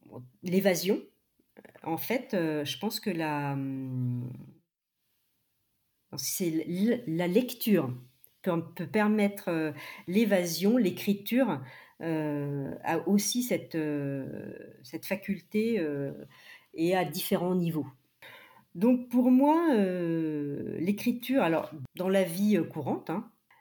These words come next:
c'est, elle a une faction, elle a une, une fonction de rappel et de, de souvenir. C'est ce que disait, euh,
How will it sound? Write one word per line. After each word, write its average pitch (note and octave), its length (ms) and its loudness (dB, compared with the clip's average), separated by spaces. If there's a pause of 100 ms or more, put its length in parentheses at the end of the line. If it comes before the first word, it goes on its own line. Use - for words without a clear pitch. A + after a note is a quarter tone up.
(120)
c'est, A#3+ 380 0
elle F3+ 220 2
a F#3 40 4
une F#3+ 120 4
faction, A#3+ 600 0
elle E3 140 0
a E3+ 40 2
une, D#3+ 500 0
une E3+ 140 -4
fonction F#3+ 420 -4
de F3+ 120 0
rappel E3 440 -2
et D#3 280 -2
de, D3 340 -2
de C#3+ 120 -4
souvenir. D3+ 760 0
C'est - 180 -6
ce - 120 -4
que F3+ 220 2
disait, F#3 520 2
euh, D#3 360 2